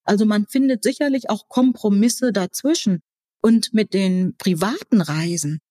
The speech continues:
ja, da ist es Einzelne, jeder Einzelne, der für sich überlegen muss,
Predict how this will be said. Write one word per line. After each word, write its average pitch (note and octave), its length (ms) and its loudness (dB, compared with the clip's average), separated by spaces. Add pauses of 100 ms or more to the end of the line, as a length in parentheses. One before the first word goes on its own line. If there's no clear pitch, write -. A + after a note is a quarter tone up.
(200)
ja, B3+ 300 0
da G3+ 240 -2
ist B3+ 240 -2
es - 320 -6
Einzelne, A3 640 2
jeder C4 440 0
Einzelne, B3+ 520 0
der F#3 140 0
für G#3 220 -2
sich A#3 300 -2
überlegen A#3+ 680 2
muss, D4 220 0